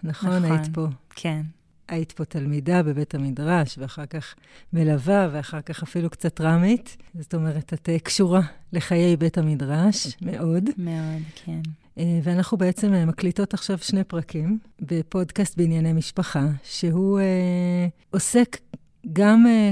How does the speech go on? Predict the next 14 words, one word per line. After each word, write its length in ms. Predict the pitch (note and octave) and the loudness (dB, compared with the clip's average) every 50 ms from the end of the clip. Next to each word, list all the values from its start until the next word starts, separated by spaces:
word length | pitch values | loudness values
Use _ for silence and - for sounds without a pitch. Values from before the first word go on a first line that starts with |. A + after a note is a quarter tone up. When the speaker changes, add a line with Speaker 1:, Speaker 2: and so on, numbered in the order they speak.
| F#3 | 2
Speaker 1:
ככה 280 | - G#3 F#3 - G3 F#3 | 0 -4 -4 -2 -2 -2
בכל 280 | D#3+ F3+ - - G3 | 0 0 0 2 2
מיני 300 | G3 G3+ F#3+ F#3 F#3 F3+ | 4 4 4 4 4 4
נושאים 540 | F3+ F3 E3 - - - - F#3+ F#3+ F#3 F#3+ | 4 2 2 0 -4 -6 -2 0 2 2 2
שאולי 400 | - - F3 E3 E3 E3+ F3 F3 | 0 0 -2 -2 -2 0 -2 -2
בדרך 400 | D#3 E3+ D3+ E3+ F3 F3+ - - | -2 -4 -4 -4 -4 -4 -6 -4
כלל 140 | - F3 E3+ | -4 -4 -2
לא 100 | F3 F#3+ | 0 0
נכנסים 640 | G3+ G#3 - - F3+ E3+ - - F3 E3+ E3 D#3+ D3+ - - - | 0 0 0 0 -4 -4 -4 -4 -4 -2 -2 -2 -4 -6 -8 -10
למיינסטרים, 960 | E3 E3+ E3 D#3+ D#3+ E3+ F3+ F#3 F3+ F3+ - - - - F3+ F#3+ F3 E3 D#3 C3 - - - _ - | -6 -4 -2 0 2 2 4 4 4 2 0 -2 -2 0 2 4 4 4 2 0 -2 -10 -18 _ -4
אה, 60 | D#3+ E3+ E3 D#3+ D#3+ D#3+ D#3 D#3 D#3 | -2 0 2 2 2 2 2 2 0
של 300 | D3+ - - - F3 D#3 | 0 -2 -2 -2 -2 0
הנושא 400 | D#3 D#3 D3+ D#3 - - - D#3+ | 2 2 2 0 0 -2 -2 0
הזה, 340 | D3+ D3+ C#3+ C#3+ D#3 F3+ G#3 | 0 0 0 0 0 2 2